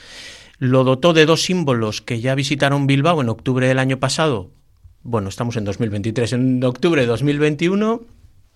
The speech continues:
eh, que son la cruz y el icono de la J M J, y, y lo que es, lo que permite es una convivencia intensiva de fe durante seis días en algún lugar del planeta, porque ha habido en Melbourne, ha habido en Canadá,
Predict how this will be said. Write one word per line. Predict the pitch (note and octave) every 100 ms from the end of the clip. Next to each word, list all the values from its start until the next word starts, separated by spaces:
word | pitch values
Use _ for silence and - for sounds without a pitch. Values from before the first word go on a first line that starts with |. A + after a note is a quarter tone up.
| - -
eh, | C3+ A2+ G2+ G#2 F#2 - - -
que | B2+
son | D#3 C#3+ A#2 -
la | A2
cruz | - C#3+ A2+ - - - - _
y | B2+ A2+
el | G#2
icono | G#2 D3+ C3 F#2+
de | G2
la | G2
J | - A#2
M | A#2+ A#2+
J, | F#3 F3+ G#3 A3 _ _ _ _ _
y, | - A#2 G#2+ G2+ F#2 F2+ -
y | C3
lo | A#2
que | A#2
es, | G#2 - -
lo | G#2
que | A2+
permite | G#2+ A#2+ D3
es | F3
una | F3+ E3+ E3+
convivencia | D3+ C3+ C#3 E3+ E3+ F3
intensiva | E3+ E3+ E3 D#3+ F#3 E3+ D#3+
de | D#3
fe | - G3 G#3+
durante | C3+ A#2 A2+ G#2+
seis | A2+ D#3 C#3
días | C#3 E3 F3 - -
en | A#2
algún | B2 E3+
lugar | D3 B2 A2+
del | G#2+
planeta, | F#2+ A2 C3 D3 F#2 F2 - - _
porque | - G2 G#2+
ha | A2+
habido | A#2 A#2+ A#2+ A2+
en | A2 G#2+
Melbourne, | G#2 G#2 A2+ E3+ F3 F#3 F#3+ - - -
ha | -
habido | C3 C#3 C3
en | B2 A#2+ A#2
Canadá, | A#2+ G#2 G#2 C3+ F3+ G#3